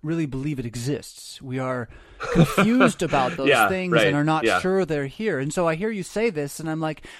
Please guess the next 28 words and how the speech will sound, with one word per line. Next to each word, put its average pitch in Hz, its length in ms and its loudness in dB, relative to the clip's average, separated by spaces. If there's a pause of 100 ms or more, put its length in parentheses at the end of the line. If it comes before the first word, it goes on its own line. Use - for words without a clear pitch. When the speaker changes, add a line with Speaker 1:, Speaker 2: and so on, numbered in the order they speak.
(180)
Speaker 1:
"Yes," 175 340 2
and 156 140 0
everyone's 180 340 -4
gonna 208 140 -4
nod 147 500 0
and, 156 240 -4
and 143 200 -4
not 147 220 -4
really 175 200 -6
know 160 160 -4
what 147 160 -2
to 151 80 -10
do 202 260 -6
with 226 160 -2
it, 120 100 -6
because - 320 -8 (460)
the 156 100 -4
way 247 180 4
I've, - 240 -4
I've 147 200 -4
been 135 320 2
working 143 260 -4
this 127 160 -2
out 131 180 -2
in 127 80 -6
my 120 160 -4
own 135 360 -4 (160)
ponderings 135 600 0